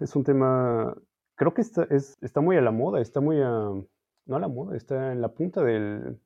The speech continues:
del desarrollo científico en N L P, creo. Creo que se juntó mucho con, em, Hugging Face, se juntó mucho con, ah, Sentence Bert. Em,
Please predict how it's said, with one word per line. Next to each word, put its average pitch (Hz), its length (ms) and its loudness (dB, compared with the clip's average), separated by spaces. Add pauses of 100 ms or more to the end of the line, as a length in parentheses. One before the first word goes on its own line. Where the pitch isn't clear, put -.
(240)
del 117 280 -6
desarrollo 117 1000 -4 (500)
científico 123 400 -8
en 117 60 -2
N 120 120 -2
L 110 80 -8
P, 139 160 -4
creo. 135 240 -2
Creo 127 140 -2
que 123 540 2 (200)
se - 160 -2
juntó 135 960 4
mucho 147 380 2
con, 117 300 2
em, 107 560 -2 (240)
Hugging 135 260 4
Face, 147 480 0
se 127 120 0
juntó 123 300 0
mucho 143 320 -2
con, 110 1080 -2 (260)
ah, 110 200 -8
Sentence 127 400 2
Bert. 135 240 2 (100)
Em, 110 880 -2